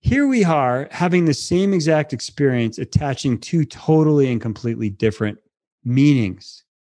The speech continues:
to the same experience. And so the bottom line is this. Choice number two is really about the meaning that you decide, that we decide to attach to an experience.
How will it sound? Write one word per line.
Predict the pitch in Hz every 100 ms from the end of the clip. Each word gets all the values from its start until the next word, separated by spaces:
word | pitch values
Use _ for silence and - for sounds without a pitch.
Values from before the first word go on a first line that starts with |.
| _ _
to | 117
the | 110
same | - 113 107
experience. | 104 - 101 95 95 - - _ _ - _ -
And | 160
so | 208
the | 196
bottom | 156 190 196 214 196
line | 170 156 131
is | 113
this. | 107 95 - - - _ _ _ _
Choice | - - 202 214 190
number | 160 139
two | - 160 156 139
is | 113
really | 113 127 143 143 131
about | 117 117 110 107 107 - _ 127
the | 117
meaning | 110 120 143 170 170 143 123 113
that | 113 107
you | 131 117 143 190
decide, | 170 151 127 101 92 92
that | 104
we | 127 160
decide | 165 156 - 120 113 110 101 - - - _ -
to | 143
attach | 123 - - 147 147 -
to | -
an | 120
experience. | 110 107 - 110 101 107 -